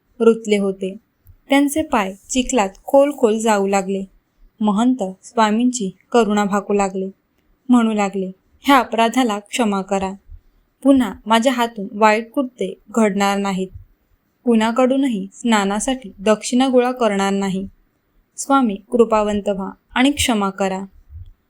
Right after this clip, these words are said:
आता मंदिरात चलावे, अपराध सर्व क्षमा करावे. दीनजनोद्वारका उठावे, पतित पावना नृसिंहा." स्वामींना महंतांची दया आली. स्वामींनी काय केले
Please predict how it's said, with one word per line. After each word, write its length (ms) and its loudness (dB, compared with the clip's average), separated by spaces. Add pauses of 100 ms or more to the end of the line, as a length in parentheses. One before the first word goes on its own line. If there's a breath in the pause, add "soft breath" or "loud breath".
(540)
आता 360 0 (100)
मंदिरात 640 0
चलावे, 540 -2 (320)
अपराध 440 0
सर्व 380 -2
क्षमा 400 -2
करावे. 520 -4 (720)
दीनजनोद्वारका 1500 0 (260)
उठावे, 440 -2 (880)
पतित 380 2
पावना 520 0
नृसिंहा." 600 -2 (520)
स्वामींना 680 0
महंतांची 680 0
दया 300 0
आली. 220 -6 (680)
स्वामींनी 480 0
काय 200 0
केले 280 -4